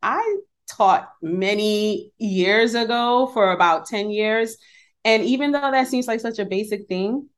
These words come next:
it still works. It still works now. So if we can use sentence starters to, uh, you know, get them to practice talking about math, that is helpful. And then, of course,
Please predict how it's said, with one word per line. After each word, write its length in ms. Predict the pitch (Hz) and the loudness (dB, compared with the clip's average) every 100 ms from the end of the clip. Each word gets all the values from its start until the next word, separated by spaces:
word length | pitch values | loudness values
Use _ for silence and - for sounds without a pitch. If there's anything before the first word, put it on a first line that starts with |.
| _ _ | _ _
it 320 | 214 214 - - | -2 -2 -4 -8
still 340 | - 247 240 | -4 -2 0
works. 480 | 226 143 - - - | 0 -2 -4 -18 -8
It 100 | 196 | -8
still 240 | 196 202 196 | -6 -2 -2
works 380 | 180 - - 143 | -2 -6 -12 -8
now. 460 | 170 175 127 95 | -4 -2 -4 -8
So 300 | 175 190 180 | -4 0 2
if 120 | 175 180 | 0 -2
we 160 | 226 | -6
can 200 | 247 220 | -4 -2
use 480 | 208 214 208 208 202 _ - _ - | -2 -2 -2 -4 -10 _ -20 _ -18
sentence 640 | - 311 302 302 254 240 | -4 0 0 -2 -4 -2
starters 540 | 214 180 175 170 170 | 2 2 2 -4 -6
to, 360 | 202 175 165 - - - | -4 -2 -4 -8 -14 -4
uh, 200 | 185 202 202 240 | 0 0 0 -2
you 120 | 254 | 0
know, 220 | 196 180 | 0 0
get 240 | 185 196 | -2 -2
them 240 | 202 190 190 208 | -2 -2 -2 -4
to 300 | 190 180 180 - | -4 -4 -8 -2
practice 720 | 185 175 196 196 202 202 - | 2 4 2 0 0 0 -6
talking 500 | - - 165 185 208 | -10 0 0 2 -2
about 420 | 214 208 214 214 202 | 0 2 2 2 -2
math, 340 | 202 214 220 | -2 -2 -6
that 400 | 160 160 147 - | -4 -2 0 -2
is 160 | 208 208 | -6 -2
helpful. 560 | 220 208 240 220 220 - | -2 -2 -2 0 -2 -2
And 280 | 220 240 247 | 0 0 0
then, 120 | 240 | -2
of 180 | 240 254 | -4 -2
course, 400 | 247 247 254 | 0 0 -4